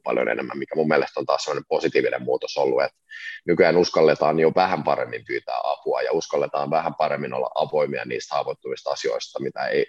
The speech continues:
ennen ne oli, niinku, se oli ihan mahdottomuus puhua, että mä oon väsynyt, tai, ö, musta tuntuu, että mä en jaksa, tai, ö, elämä tuntuu, että sortuu niskoille, että niistä oltiin ihan hys-hys. Mut nykyään niitä on vähän, niinku, helpottunut niistä puhuminen.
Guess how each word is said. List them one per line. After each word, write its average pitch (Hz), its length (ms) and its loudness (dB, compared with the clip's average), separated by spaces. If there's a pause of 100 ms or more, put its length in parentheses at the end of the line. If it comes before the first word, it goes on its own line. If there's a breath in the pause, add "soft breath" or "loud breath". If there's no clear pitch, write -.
ennen 76 240 0
ne 76 60 2
oli, 71 180 4
niinku, 67 300 -4
se - 100 -6
oli 71 80 4
ihan 78 220 6
mahdottomuus 69 560 -2
puhua, 62 300 -4
että - 160 -8
mä 65 40 -14
oon 65 160 -6
väsynyt, 67 480 -4 (100)
tai, 60 260 -4 (480 loud breath)
ö, - 40 -2 (380)
musta - 280 -4
tuntuu, 73 300 6
että 69 220 2
mä 76 60 2
en 67 60 2
jaksa, - 340 0 (140)
tai, 67 260 0
ö, 67 360 -4 (140)
elämä 80 280 4
tuntuu, 71 320 2
että - 180 -2
sortuu 73 320 2
niskoille, 71 480 -2
että - 120 -8
niistä 73 240 -4
oltiin 71 240 -2
ihan 80 340 0
hys-hys. - 580 -10
Mut 82 100 -8
nykyään 80 320 4
niitä 78 180 2
on - 80 -2
vähän, 85 220 6
niinku, 78 180 0
helpottunut 69 560 -2
niistä 67 220 -8
puhuminen. 60 500 -8